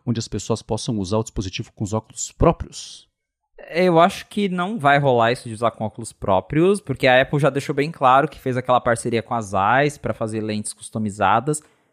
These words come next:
Speaker 2: Pelo que eu entendi, é que, ah, o, tudo sobre o Vision Pro é muito obscuro, né? Porque a Apple fala, mas ela não dá detalhes, e aí quem testou também não pode dar detalhes.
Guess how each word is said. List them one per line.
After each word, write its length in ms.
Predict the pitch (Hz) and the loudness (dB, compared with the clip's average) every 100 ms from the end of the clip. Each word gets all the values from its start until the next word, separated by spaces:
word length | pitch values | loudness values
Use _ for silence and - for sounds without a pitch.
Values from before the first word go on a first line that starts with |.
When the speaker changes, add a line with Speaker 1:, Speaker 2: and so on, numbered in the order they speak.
| _ _ | _ _
Speaker 2:
Pelo 320 | 220 285 294 | 4 4 2
que 140 | 240 | 2
eu 100 | 202 | 2
entendi, 640 | 185 180 170 147 131 139 208 | 2 -2 -2 -2 -2 -2 -2
é 80 | |
que, 220 | 175 202 - | -2 -6 -6
ah, 380 | - - - - | -6 -6 -8 -10
o, 420 | - - - 131 | -10 -10 -10 -10
tudo 200 | - 269 | -6 -6
sobre 220 | - 226 | 0 2
o 40 | 190 | 4
Vision 240 | 175 165 | 2 0
Pro 140 | 156 170 | 2 0
é 40 | |
muito 200 | 160 180 | 0 -4
obscuro, 460 | 180 170 - 127 110 | -4 -6 -2 0 0
né? 100 | 117 | -2
Porque 240 | - - | -4 2
a 60 | 143 | 2
Apple 180 | - | 2
fala, 420 | 147 - 170 208 196 | -10 2 6 6 4
mas 220 | 175 165 | 0 0
ela 180 | 156 151 | 0 0
não 120 | 147 | 0
dá 100 | 139 | 0
detalhes, 680 | 135 - 170 214 208 190 151 | 0 2 4 6 4 2 2
e 60 | |
aí 80 | 156 | 0
quem 200 | - 165 | 0 -2
testou 280 | 160 139 135 | -2 -2 -4
também 200 | 139 131 | -2 -2
não 100 | 127 | 2
pode 220 | 127 120 | 2 0
dar 80 | 120 | -2
detalhes. 640 | 110 - 165 202 214 208 | -6 0 4 4 2 -6